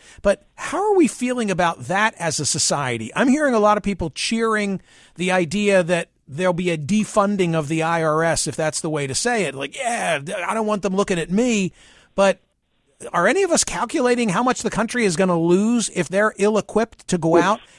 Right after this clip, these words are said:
Speaker 1: and conduct what they should be conducting?
Speaker 2: We're so stupid.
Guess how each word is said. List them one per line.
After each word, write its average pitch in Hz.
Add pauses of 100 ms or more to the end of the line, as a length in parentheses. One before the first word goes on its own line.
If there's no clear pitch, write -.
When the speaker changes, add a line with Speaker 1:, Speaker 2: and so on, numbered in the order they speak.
(120)
Speaker 1:
and 175
conduct 190
what 190
they 196
should 202
be 208
conducting? 190 (1300)
Speaker 2:
We're 185 (140)
so 233 (120)
stupid. 185